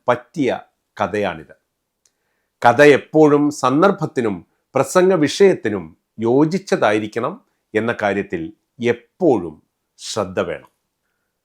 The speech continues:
സുന്ദരിയായ കട്ടുറുമ്പിന് കാട് വിറപ്പിക്കുന്ന കൊലകൊമ്പനെ വേളി കഴിക്കാൻ മോഹം. കട്ടുറുമ്പ്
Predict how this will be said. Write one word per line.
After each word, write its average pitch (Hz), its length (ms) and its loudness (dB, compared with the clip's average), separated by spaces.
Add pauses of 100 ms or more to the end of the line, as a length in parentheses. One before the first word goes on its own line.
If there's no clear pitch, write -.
(300)
സുന്ദരിയായ 196 840 6 (360)
കട്ടുറുമ്പിന് 139 760 2 (440)
കാട് 147 420 8
വിറപ്പിക്കുന്ന 127 720 0 (160)
കൊലകൊമ്പനെ 117 720 0 (120)
വേളി 135 320 0
കഴിക്കാൻ 85 460 -12 (200)
മോഹം. 82 340 -16 (1080)
കട്ടുറുമ്പ് 131 600 4